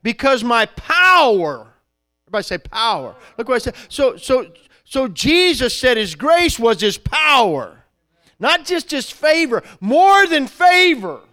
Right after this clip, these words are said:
It's power. Made perfect in weakness. So Paul goes, "I got it. I got it. Therefore, I will boast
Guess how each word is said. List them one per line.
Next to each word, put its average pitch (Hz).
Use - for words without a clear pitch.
It's -
power. 277
Made 131
perfect 202
in 151
weakness. 156
So 143
Paul 233
goes, 143
"I -
got 208
it. -
I 127
got 220
it. 185
Therefore, 240
I 226
will 196
boast 240